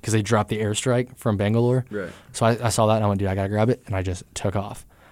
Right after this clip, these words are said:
Speaker 1: We're on top of these buildings. I didn't miss a shot with that gun.
Speaker 2: Really?
Speaker 1: Then they rushed us, and none of 'em had heals.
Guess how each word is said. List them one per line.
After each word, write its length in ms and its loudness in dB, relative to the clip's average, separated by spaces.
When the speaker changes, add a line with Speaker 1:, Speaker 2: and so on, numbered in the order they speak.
Speaker 1:
We're 80 0
on 80 4
top 160 4
of 20 4
these 140 2
buildings. 400 4
I 120 -2
didn't 200 6
miss 160 4
a 60 -4
shot 440 0
with 100 -16
that 120 -8
gun. 280 -10
Speaker 2:
Really? 300 -10
Speaker 1:
Then 100 6
they 120 10
rushed 320 4
us, 220 4
and 160 0
none 160 4
of 80 2
'em 80 -2
had 140 -2
heals. 400 -4